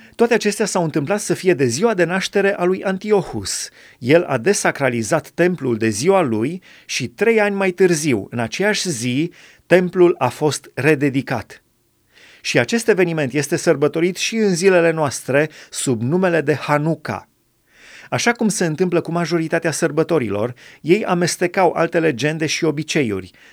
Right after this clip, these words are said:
dar Hanukkah are drept principal motiv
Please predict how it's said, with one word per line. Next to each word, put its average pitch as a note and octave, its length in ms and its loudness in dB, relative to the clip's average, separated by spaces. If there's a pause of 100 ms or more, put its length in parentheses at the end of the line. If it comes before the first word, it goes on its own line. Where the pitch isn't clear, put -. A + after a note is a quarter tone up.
(120)
dar A#2+ 440 0
Hanukkah B2+ 680 -2 (260)
are D#3 260 2
drept D3+ 280 -2
principal D#3+ 640 -2
motiv C#3+ 480 -4